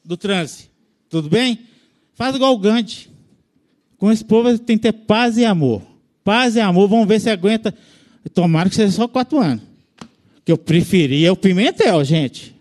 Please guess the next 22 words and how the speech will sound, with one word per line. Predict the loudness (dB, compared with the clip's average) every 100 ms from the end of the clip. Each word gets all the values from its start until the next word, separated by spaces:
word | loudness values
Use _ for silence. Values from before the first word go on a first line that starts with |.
| -6
Preferia | -2 -2 -2 -2 0 2 2
o |
Pimentel. | 2 2 0 0 0 2 0 -4 _ _
Se | -4
ele | 0
era | 0 0
ruim, | 2 2 4 2 0 -4 -6
esse | -2 0 2
aí | 0
é | -2
péssimo. | 0 0 0 -2 -2 -4 -8 _ _ _ _ _ _ _ _ _ _ _ _ _ _ -12
Meu | -6 -6
Deus | -2 0 0
do | -2
céu, | -2 -2 0
se | 0
o |
Pimentel | 0 2 2 2 0
for, | 0 2 4 4 0
fosse, | -2 -2 -2 -6 -8
né, | -4 -2 0 -2 -2
foi | -2 -4 -4